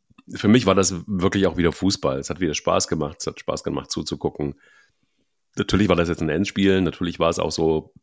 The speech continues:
dass das ein besonderes Spiel war. Aber trotzdem fand ich,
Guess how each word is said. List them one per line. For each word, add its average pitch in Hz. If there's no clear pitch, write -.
dass -
das 80
ein 69
besonderes 78
Spiel 82
war. 73
Aber 80
trotzdem 90
fand 80
ich, -